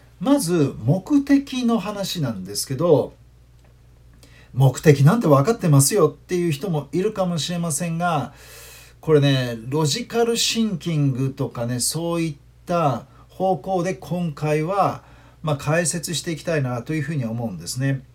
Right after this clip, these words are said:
例えば、なぜ何々がこうなのかという問いかけがあったとしますね。え、例えばですね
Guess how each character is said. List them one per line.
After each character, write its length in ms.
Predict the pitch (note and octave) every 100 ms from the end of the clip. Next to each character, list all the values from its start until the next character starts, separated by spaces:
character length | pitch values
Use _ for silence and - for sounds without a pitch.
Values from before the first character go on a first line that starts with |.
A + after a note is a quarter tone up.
| - - - - - G3
例 180 | D4+ C#4
え 20 |
ば、 500 | C#3+ D#3 D3+ A2+ - - _ _ -
な 260 | C3+ B3+ C#4+
ぜ 360 | A#3 G3+ - -
何 420 | A#2+ C3+ D#3 F#3+
々 280 | F3+ C#3+ B2+
が 260 | A2+ D3 C#3
こ 240 | - C4+ C4+
う 40 |
な 140 | C#3+ A#2
の 80 |
か 320 | G#2 - - - - - - -
と 120 | A3+
い 140 | G#3+
う 60 | G3+
問 220 | - F#3+
い 40 | F3+
か 120 | F3
け 100 | E3
が 120 | D#3+
あ 60 | D3+
っ 40 |
た 100 | -
と 60 | -
し 140 | -
ま 80 | E3
す 120 | -
ね。 240 | C#3+ E3 - - - - - -
え、 100 | F3+
例 300 | G#3+ A#3 D4
え 40 |
ば 120 | E3+ A2+
で 60 |
す 140 | G2 C3+
ね 380 | D3 B2+ A2+